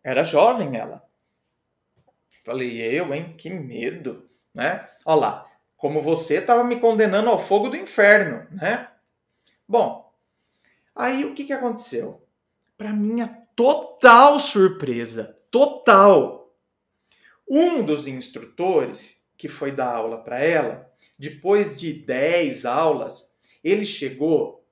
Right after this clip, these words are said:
ele tava tremendo. E eles sempre tiveram, porque eu sempre fui um cara muito de boa. Então,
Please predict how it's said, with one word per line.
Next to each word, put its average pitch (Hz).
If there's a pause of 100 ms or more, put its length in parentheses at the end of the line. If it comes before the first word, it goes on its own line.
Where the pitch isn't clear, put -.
(540)
ele 151
tava 180
tremendo. 190 (220)
E 220
eles 233
sempre -
tiveram, 143 (240)
porque 220
eu 247
sempre 370
fui 247
um 220
cara 240
muito 285
de 190
boa. 131 (180)
Então, -